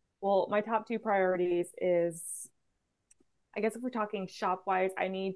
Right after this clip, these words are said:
to finish all, uploading all the designs into Printify, and then also, um, oh gosh, where's my brain? <laughs>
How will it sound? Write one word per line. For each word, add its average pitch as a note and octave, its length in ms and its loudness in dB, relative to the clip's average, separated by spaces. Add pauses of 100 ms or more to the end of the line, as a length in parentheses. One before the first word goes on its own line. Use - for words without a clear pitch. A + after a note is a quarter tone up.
to F#3 360 2 (640)
finish G#3+ 300 0 (120)
all, G3+ 460 2
uploading B3 340 2
all G#3 160 6
the G3+ 100 2
designs F#3 460 -2
into F#3 520 0
Printify, G#3 640 0 (100)
and F#3+ 360 0
then F3+ 400 -2 (560)
also, F#3 760 4 (140)
um, F3 380 -4 (800)
oh G3 100 -4
gosh, F#3+ 280 -4
where's - 180 -6
my G#3 80 -2
brain? - 340 0 (680)
<laughs> - 140 -14